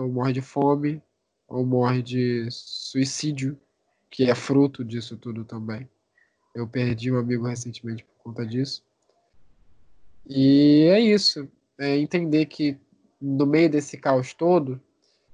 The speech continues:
a gente tá perdendo pessoas, a gente tá vendo pessoas, mas a gente também tá recebendo muito apoio.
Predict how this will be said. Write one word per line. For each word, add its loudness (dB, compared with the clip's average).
a -6
gente -2
tá -2
perdendo 0
pessoas, -2
a 0
gente -4
tá -2
vendo -4
pessoas, -10
mas -2
a -4
gente -8
também -4
tá -4
recebendo -2
muito -2
apoio. 0